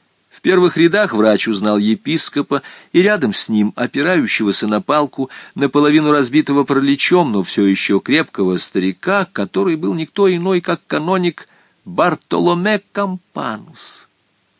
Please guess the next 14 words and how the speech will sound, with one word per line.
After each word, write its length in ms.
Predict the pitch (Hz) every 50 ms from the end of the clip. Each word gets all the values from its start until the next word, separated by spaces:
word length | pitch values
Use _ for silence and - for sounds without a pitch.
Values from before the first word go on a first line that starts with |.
| _ _ _ _ _ _ _ - - - - - - -
На 160 | - 160 170
старости 540 | - - - 175 175 170 151 - - - 156
лет 280 | 160 180 196 196 190 -
в 40 |
его 300 | 101 98 101 98 98 101
осанке 680 | 101 104 98 - - - 113 110 107 98 90 85 - 98
появились 540 | - - 92 90 90 92 90 90 85 - -
величавость 1000 | 90 85 82 - - - 92 92 117 139 151 147 135 113 95 - - - -
и 40 | 92
уверенность. 1040 | 82 80 80 78 80 82 90 110 123 113 - - 85 87 - - - - - - - _ _ _ _ _ _ _ _ _ _ _ _ _ _ _ _ _ _ _ _ _ _ _ _ _ _ -
Монахи 640 | - - 98 98 98 104 107 104 98 90 - - 98
под 160 | - 104 -
своими 340 | - 104 98 95 92 92 90
капюшонами 840 | - 90 80 - 92 - - - 107 107 113 107 98 95 92 82